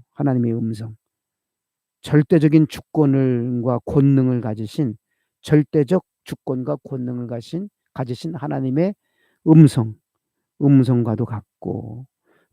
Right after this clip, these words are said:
떠드는 소리 곧 군대의 소리와도 같더니, 군대의 우렁찬 함성 소리와도 같다는 거예요.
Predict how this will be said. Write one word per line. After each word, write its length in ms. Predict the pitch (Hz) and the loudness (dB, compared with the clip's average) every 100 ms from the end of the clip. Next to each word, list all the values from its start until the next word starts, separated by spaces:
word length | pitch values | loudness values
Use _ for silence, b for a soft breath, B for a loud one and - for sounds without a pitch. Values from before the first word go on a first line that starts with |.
| _ | _
떠드는 540 | 202 208 196 190 180 | 4 6 6 6 4
소리 280 | 165 170 160 | 4 2 2
곧 180 | - 151 - | 0 -4 -4
군대의 720 | - 143 143 135 131 123 123 | -4 2 2 4 2 2 0
소리와도 840 | 117 - 131 120 113 107 127 139 139 | -4 -8 -6 -4 -4 -4 -2 -2 -4
같더니, 1040 | - - - 113 110 110 110 123 117 120 127 _ _ _ _ _ _ _ _ _ _ _ | -10 -18 -10 -6 -4 -4 -6 -8 -12 -14 -18 _ _ _ _ _ _ _ _ _ _ _
군대의 720 | - 143 139 127 127 123 123 117 | -4 2 4 4 2 2 0 -2
우렁찬 880 | 107 131 135 127 - 123 113 139 - _ _ _ _ | 0 2 2 0 -4 -4 -4 -6 -10 _ _ _ _
함성 460 | - 135 135 131 | -4 -2 0 0
소리와도 400 | 120 127 113 107 | -4 -4 -4 -4
같다는 400 | 107 110 - 117 | -6 -10 -8 -6
거예요. 400 | 107 107 104 127 | -4 -4 -4 -4